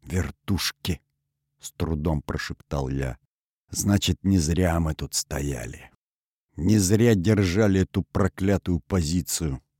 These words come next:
Душманам теперь точно не уйти через перевал в Пакистан. Наша авиация их накроет». Крики душманов изменились. Вместо самодовольных насмешек в их голосах появилась паника.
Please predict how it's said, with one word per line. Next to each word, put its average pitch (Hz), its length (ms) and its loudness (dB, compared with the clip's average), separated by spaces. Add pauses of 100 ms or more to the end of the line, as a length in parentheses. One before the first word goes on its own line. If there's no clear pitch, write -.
(340)
Душманам 90 580 0
теперь - 360 -6
точно - 360 0
не 82 180 2
уйти 82 400 -2
через - 320 -6
перевал 76 640 -4
в - 140 -20
Пакистан. - 680 -6 (520)
Наша 87 340 0
авиация 78 560 0
их - 160 -12
накроет». - 580 -8 (600)
Крики 127 360 2
душманов 127 640 4
изменились. 101 840 2 (920)
Вместо 92 400 0
самодовольных 92 800 2
насмешек 95 640 -2 (460)
в 85 160 -2
их 87 140 2
голосах 98 500 0
появилась 92 500 0
паника. 80 540 -4